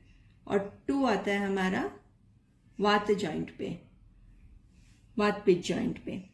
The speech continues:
and three and four अब हमारे इस वात phalange में आएंगे। So थ्री and four। So this is three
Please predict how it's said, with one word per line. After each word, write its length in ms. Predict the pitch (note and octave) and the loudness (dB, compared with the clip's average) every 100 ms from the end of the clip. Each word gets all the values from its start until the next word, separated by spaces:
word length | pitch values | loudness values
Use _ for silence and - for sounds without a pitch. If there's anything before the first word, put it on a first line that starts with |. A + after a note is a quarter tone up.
| - - - - | -20 -20 -20 -2
and 260 | G#3 D#4 - - - | 2 2 0 -10 -2
three 240 | C4+ E4+ E4+ | 4 6 6
and 220 | A3 F#3+ | 4 0
four 280 | A3 A#3+ C4+ | 2 2 2
अब 180 | A3 | 2
हमारे 360 | A3 G#3 G3 A3+ F#4+ - - | 4 4 4 2 -2 -8 -4
इस 240 | B3 D4+ - - - _ _ _ - _ - _ _ | 0 2 0 -4 -10 _ _ _ -20 _ -20 _ _
वात 280 | G3+ A3 A3 | 2 2 2
phalange 440 | - G#3 G3 F#3+ F#3+ | 2 4 6 4 2
में 120 | F3 | 0
आएंगे। 520 | - - - - B2+ D#3+ - - _ | -2 -4 -2 -2 -4 -6 -12 -20 _
So 180 | - F#3+ F#3+ - | -4 -4 -4 -4
थ्री 180 | A3 B3 - - _ _ _ _ - | 0 0 -2 -10 _ _ _ _ -2
and 280 | G#3+ A#3 | 2 2
four। 360 | A3+ E3+ - - - _ _ _ _ - | 2 -2 -2 -4 -20 _ _ _ _ -16
So 180 | - F#3 | -6 0
this 160 | F#3+ | 0
is 160 | G3 F#3+ - | 0 -6 -2
three 240 | G#3 B3 | 0 0